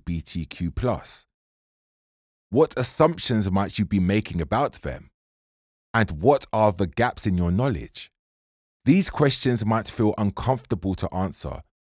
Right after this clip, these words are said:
but they reveal what you might be communicating to others on a daily basis. What you aren't doing or saying can be as important as what you are. Now's the time to scrutinize your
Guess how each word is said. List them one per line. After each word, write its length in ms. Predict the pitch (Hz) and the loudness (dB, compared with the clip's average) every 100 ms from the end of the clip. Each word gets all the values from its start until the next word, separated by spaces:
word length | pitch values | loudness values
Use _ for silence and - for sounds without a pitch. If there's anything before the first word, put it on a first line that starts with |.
| _ _ _ | _ _ _
but 220 | 123 107 104 | -2 0 0
they 120 | 110 | 0
reveal 480 | 98 87 78 151 151 | 0 0 2 4 4
what 240 | 117 - | 0 0
you 80 | 113 | 2
might 320 | 101 120 - | 2 0 -2
be 160 | 110 104 | -2 0
communicating 840 | 98 90 123 147 - 98 - 92 | 0 0 2 0 -2 -4 -4 -4
to 140 | 101 - | -4 -2
others 300 | 117 92 87 | -2 -2 -4
on 180 | - 90 | -2 -4
a 60 | |
daily 340 | 73 87 87 78 | -4 -4 -4 -4
basis. 720 | - 107 120 - - - - _ _ _ _ _ _ _ _ | -4 -4 -4 -10 -16 -20 -20 _ _ _ _ _ _ _ _
What 380 | 117 175 - 226 | 2 2 2 -2
you 160 | 202 - | -2 2
aren't 360 | 113 117 - - | 4 4 2 0
doing 340 | 113 107 95 92 | 4 4 4 2
or 80 | |
saying 520 | 85 - 113 85 73 - _ - | 0 0 0 0 -2 -6 _ -2
can 200 | 117 107 | 0 2
be 200 | 107 - | 0 0
as 160 | 107 | -2
important 640 | 104 - - 147 - 110 101 | -2 -2 0 2 0 -4 -2
as 180 | 87 | -4
what 240 | 82 98 - | -4 -6 -4
you 200 | 80 101 | -2 0
are. 300 | 117 82 - _ _ _ _ _ _ _ _ _ _ _ | -2 -4 -12 _ _ _ _ _ _ _ _ _ _ _
Now's 300 | 87 117 147 | 0 2 2
the 100 | - | 2
time 300 | 143 - 120 | 0 2 2
to 120 | - 98 | 2 -4
scrutinize 680 | - 117 107 98 92 90 | 0 0 0 0 0 0
your 100 | 85 | -2